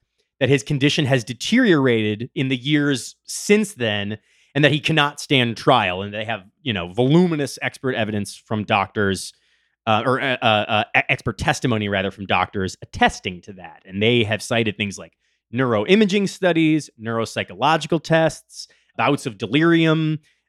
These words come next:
uh, again, testimonials from, uh, Brockman's doctors, caregivers, his lawyers at the time, and other experts. And they've basically said that the government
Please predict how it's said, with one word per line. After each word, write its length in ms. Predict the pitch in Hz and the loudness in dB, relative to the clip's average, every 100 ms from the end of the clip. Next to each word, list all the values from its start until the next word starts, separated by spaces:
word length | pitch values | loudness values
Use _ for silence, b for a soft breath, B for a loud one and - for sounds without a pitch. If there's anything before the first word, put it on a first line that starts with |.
| _ | _
uh, 340 | 107 104 101 104 | 0 0 0 -2
again, 480 | 120 123 87 85 - _ - | -2 -2 -2 -14 -20 _ -6
testimonials 720 | 123 - 120 117 113 107 - | -4 2 2 4 0 -4 -8
from, 540 | - 104 95 90 90 - | -6 -6 -6 -10 -18 -14
uh, 260 | 95 90 | -12 -12
Brockman's 400 | 87 101 - 98 | -10 -10 -10 -4
doctors, 560 | - 147 - 139 131 - | 4 4 4 2 2 -2
caregivers, 840 | - 147 147 131 135 139 135 117 | -2 2 2 2 2 2 0 -4
his 180 | - 107 | -14 -16
lawyers 540 | 101 117 143 143 143 127 | -8 0 4 4 4 0
at 120 | 127 | -4
the 60 | 131 | -8
time, 460 | 143 139 131 135 - _ _ | -6 -2 -2 -4 -8 _ _
and 120 | 131 | 0
other 200 | 135 123 | 2 2
experts. 680 | 113 104 - 113 104 - - - _ _ - | -2 -6 -6 -4 -4 -4 -14 -16 _ _ -4
And 200 | 143 147 | -2 0
they've 180 | 147 - | -2 2
basically 580 | 196 185 - - 156 | 2 2 -8 -8 -6
said 420 | 131 - 269 233 147 | -6 0 2 2 -2
that 120 | - | -10
the 60 | |
government 840 | 143 107 156 160 160 156 147 139 | -14 -2 2 4 2 -2 -2 -4